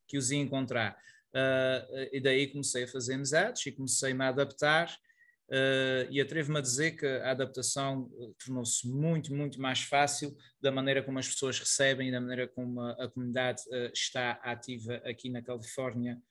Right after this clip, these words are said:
até aos dias de hoje. Eh, a primeira impressão que eu tive foi que as pessoas, eh, tentam, no melho-, no seu melhor, eh, possível, dar continuidade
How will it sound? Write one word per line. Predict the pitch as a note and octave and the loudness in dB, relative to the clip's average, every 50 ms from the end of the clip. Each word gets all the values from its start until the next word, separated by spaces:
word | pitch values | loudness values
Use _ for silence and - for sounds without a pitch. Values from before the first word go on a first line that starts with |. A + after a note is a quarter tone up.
| _ _ _ | _ _ _
até | - B2+ A#2 - B2+ | -10 -8 -4 -2 -2
aos | B2 B2 A2 A2 | -2 -2 -2 -4
dias | B2 B2+ B2 A#2+ G#2+ | -4 -6 -4 -4 -4
de | A2 A#2+ B2+ C#3 | -6 -2 0 0
hoje. | C3 A#2 G#2 G2 - - - - - - _ _ _ _ _ - _ _ _ _ | 0 0 -2 -2 -2 -2 -2 -4 -6 -12 _ _ _ _ _ -20 _ _ _ _
Eh, | B2+ B2+ C3 C3 C3 B2+ B2+ B2+ B2+ B2+ B2+ B2 B2 B2 A#2+ A#2+ A#2+ - _ _ _ _ _ _ _ | -4 0 0 2 2 4 4 4 4 4 2 2 2 0 -2 -4 -6 -12 _ _ _ _ _ _ _
a | D3 C#3+ C3+ | 0 0 0
primeira | - C3+ C#3 C#3+ C#3+ C#3+ C#3+ C#3+ C#3+ C#3+ - | 0 -2 0 2 4 4 6 6 4 4 4
impressão | C#3+ D3 C#3 C3+ - - - - - D3+ C#3+ C#3+ C#3 - | 0 -2 -4 -4 -4 -4 -4 -2 0 0 0 0 -2 -4
que | - C#3+ | -2 -2
eu | C#3+ C#3 C#3+ | -2 -2 -4
tive | - - - D#3+ C#3+ B2+ A#2 - - - - - | -8 -6 -4 -2 -2 -2 -4 -6 -10 -14 -10 0
foi | - C#3 C#3 C3+ C3+ C3+ | 2 4 4 4 4 0
que | - - - D#3 D#3 D#3+ E3 E3 D#3+ - - - - - - _ _ | -6 -4 0 2 2 2 2 0 -4 -8 -16 -20 -20 -20 -20 _ _
as | - C#3+ C#3+ C#3+ - | 0 2 2 2 0
pessoas, | - - - - - D3 D3 D3 D3 D3 C#3+ C#3+ D3 C#3+ C#3+ - - - - B2+ | -2 -4 -6 -4 -2 0 0 2 4 4 4 4 4 4 4 2 2 2 -2 -2
eh, | C3+ C3+ C3+ C3+ C3+ C3+ C3 C3 C3 C3 - - _ _ _ _ _ _ _ _ _ _ _ _ _ _ _ | -2 0 2 2 2 2 2 0 -2 -4 -6 -12 _ _ _ _ _ _ _ _ _ _ _ _ _ _ _
tentam, | - D#3+ D#3+ D#3 D3+ - D#3 D3+ D3+ D3+ D3+ D3 - _ _ _ _ _ _ _ _ _ _ _ _ _ _ _ _ _ | 4 4 4 4 4 2 2 2 2 0 -2 -4 -10 _ _ _ _ _ _ _ _ _ _ _ _ _ _ _ _ _
no | C#3 C3+ C#3 C#3 | -2 0 0 2
melho-, | C3 C3 C3+ C3 C3 C3+ - | 2 2 2 2 2 0 0
no | C3+ C3 B2+ | 0 -2 0
seu | - - - D3+ C#3+ | 0 2 2 2 2
melhor, | C#3 C3 C3 C3+ C3+ C3+ B2+ - | 2 4 4 6 6 4 4 0
eh, | - - - - B2+ B2 A#2+ A#2 | -6 -10 -8 -6 -4 -2 -2 -2
possível, | A2+ - - - C#3+ C#3 C3+ B2+ C3+ C3+ C3+ C3+ - - C3+ | -2 0 -2 0 2 0 0 0 0 0 -2 -2 -6 -10 -4
dar | B2+ C3+ C3+ C3+ C3 - | 2 4 4 4 4 2
continuidade | C#3+ C3+ A#2+ - C3 C3 B2+ B2+ A#2+ B2+ C3+ C3+ C3+ C3 - | -2 -4 -2 -2 -2 -2 -2 -2 0 2 4 4 4 2 0